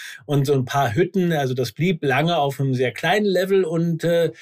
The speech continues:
im Grunde erst dann seit der Jahrhundertwende und vor allem in den zwanziger, dreißiger Jahren, da hat Las Vegas dann langsam die Züge einer richtigen Stadt angenommen,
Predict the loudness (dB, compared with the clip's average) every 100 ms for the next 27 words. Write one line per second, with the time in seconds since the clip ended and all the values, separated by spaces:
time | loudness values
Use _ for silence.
0 | -18 -14 0 2 4 4 4 2 2 0
1 | 0 -2 0 2 0 2 2 2 2 0
2 | 0 0 0 0 0 -2 -2 0 0 2
3 | 0 -2 -2 -2 0 0 0 2 0 0
4 | -2 -2 0 0 2 2 0 0 0 0
5 | -2 0 0 0 0 0 0 0 -2 -4
6 | -2 0 0 0 -2 -2 0 0 0 0
7 | 0 0 -2 -2 0 0 2 0 0